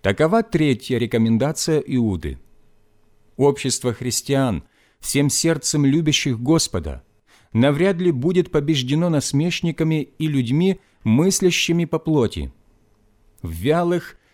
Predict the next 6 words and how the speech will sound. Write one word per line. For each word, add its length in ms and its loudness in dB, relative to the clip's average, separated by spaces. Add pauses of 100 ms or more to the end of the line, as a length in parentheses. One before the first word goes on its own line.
(120)
развалившихся 1000 0
общинах 600 -2 (200)
заблуждения 840 -2
растут, 540 -2 (300)
как 300 -2
плющ 560 -2